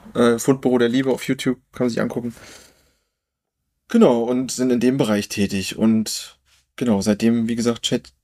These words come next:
G D P rausgekommen ist und dieser A-I-Hype losgegangen ist, ähm, beschäftigen wir uns wirklich aktiv mit dem Thema und versuchen wirklich ein, zwei Tage die Woche immer mal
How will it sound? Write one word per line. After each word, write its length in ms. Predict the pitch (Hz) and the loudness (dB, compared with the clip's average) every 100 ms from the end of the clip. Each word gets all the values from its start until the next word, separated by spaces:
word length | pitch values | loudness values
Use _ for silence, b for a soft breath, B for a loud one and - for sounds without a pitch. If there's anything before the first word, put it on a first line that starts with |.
| _ | _
G 180 | - 123 | -4 -4
D 100 | 117 | -2
P 200 | - 147 | 0 2
rausgekommen 520 | 139 131 117 - 135 | 2 -2 -4 -4 -2
ist 120 | 127 | 0
und 80 | 127 | 0
dieser 240 | 120 117 - | 2 0 0
A-I-Hype 640 | 113 - 127 135 135 - | 0 0 -2 -2 -6 -4
losgegangen 560 | 127 127 - - 123 123 | -4 -4 -4 -2 0 0
ist, 400 | 120 123 - - - | -2 -4 -8 -10 -2
ähm, 420 | 117 117 117 113 | 0 0 -2 -4
beschäftigen 540 | 117 - 139 135 117 | -4 -4 -4 0 2
wir 80 | 110 | 2
uns 260 | 110 - 120 | 0 -4 -6
wirklich 240 | 117 - | -6 -8
aktiv 400 | - - 135 - | -8 -8 -8 -4
mit 140 | 117 | 0
dem 120 | 117 110 | 0 0
Thema 380 | 135 135 131 | -2 0 0
und 200 | 113 117 | 0 -2
versuchen 380 | - 113 117 117 | -4 -10 -6 -6
wirklich 220 | 113 117 | -6 -6
ein, 140 | 107 117 | -4 -2
zwei 160 | 117 | -2
Tage 280 | 110 117 117 | -2 -2 -4
die 140 | 113 113 | -2 -2
Woche 320 | 120 123 113 | 0 0 0
immer 160 | 117 | 0
mal 480 | 113 110 113 117 117 | 0 0 0 -2 -4